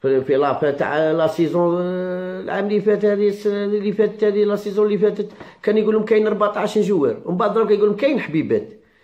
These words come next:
ومن بعد يقول لهم كاين فتيته، ومن بعد يزيدوا يعيطوا له يقولوا له بالله فما، يقولوا ما كاش كاع الشامبيون هنا بالجزائر. خاطر هو يمشي على حساب شات مد له.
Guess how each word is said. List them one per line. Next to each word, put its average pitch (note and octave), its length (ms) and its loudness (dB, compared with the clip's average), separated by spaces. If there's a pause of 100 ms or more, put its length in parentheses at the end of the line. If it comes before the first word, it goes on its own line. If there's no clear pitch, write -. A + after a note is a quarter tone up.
ومن D#3+ 100 -8
بعد G3+ 160 2
يقول G3+ 160 2
لهم G3+ 120 0
كاين G#3+ 300 2
فتيته، G#3+ 500 -2 (1900)
ومن E3 120 -8
بعد G#3 160 0
يزيدوا G3+ 300 0
يعيطوا G#3+ 260 2
له A3+ 60 2
يقولوا A3+ 220 0
له A3+ 80 2
بالله A3 240 0
فما، A3+ 220 0
يقولوا A#3 240 0
ما A3+ 160 2
كاش A3+ 220 2
كاع G3 140 0
الشامبيون A3+ 400 0
هنا G#3+ 180 4
بالجزائر. D#3+ 480 0 (1500)
خاطر - 300 -6
هو D#3 80 2
يمشي F3+ 400 0
على A3+ 180 0
حساب A#3+ 300 -2
شات - 280 -2
مد F3+ 200 0
له. A#2 260 -4